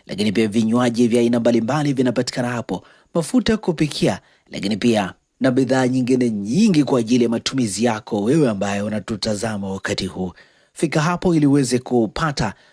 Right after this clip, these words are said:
bidhaa zako mbalimbali ambazo unazihitaji. Kwa mawasiliano zaidi na The Mart Supermarket, piga simu namba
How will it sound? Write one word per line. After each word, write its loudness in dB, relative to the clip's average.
bidhaa 2
zako -4
mbalimbali -2
ambazo -4
unazihitaji. -4
Kwa 0
mawasiliano 2
zaidi 2
na 0
The 2
Mart 0
Supermarket, 0
piga 2
simu 0
namba 0